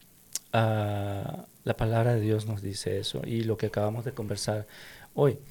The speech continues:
Nuestros hermanos en la, en la iglesia primitiva,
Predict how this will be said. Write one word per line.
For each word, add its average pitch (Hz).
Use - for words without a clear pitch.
Nuestros 110
hermanos 120
en 107
la, 101
en 107
la 101
iglesia 101
primitiva, 110